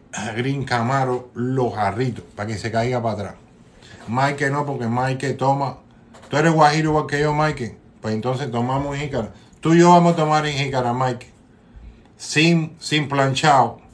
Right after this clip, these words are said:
Café pelado. Yo no puedo estar bebiendo, yo no bebo, Mike.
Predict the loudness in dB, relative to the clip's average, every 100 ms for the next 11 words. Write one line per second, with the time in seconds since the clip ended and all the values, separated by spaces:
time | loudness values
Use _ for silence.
0 | -20 _ _ -20 -14 0 0 2 2 2
1 | 4 6 6 4 0 -2 -4 -2 -2 -2
2 | -2 -2 0 -2 -2 -2 -2 -2 -2 -4
3 | -6 -10